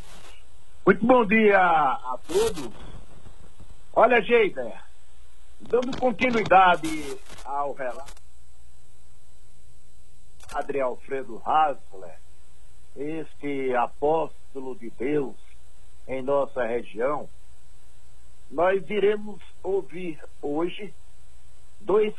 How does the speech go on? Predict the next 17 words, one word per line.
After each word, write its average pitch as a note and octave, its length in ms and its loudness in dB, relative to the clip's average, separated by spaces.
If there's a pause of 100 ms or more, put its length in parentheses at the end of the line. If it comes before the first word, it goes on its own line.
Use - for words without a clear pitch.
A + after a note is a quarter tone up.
(380)
fantásticos F#3 920 2 (120)
depoimentos C#3 1000 -4 (440)
a C3 140 2
respeito C3 800 0 (800)
da C#3+ 200 6
vida D3 580 -2 (840)
desse C#3+ 380 2
importante C3 840 -2
homem. B2 380 -2 (4000)
E A#3+ 120 4
olha, A#3+ 240 6
Geida, C#3 320 4
devido A3 520 0
à - 20 6
importância F3 1080 0
dos A2 280 -4
mesmos, B2 380 2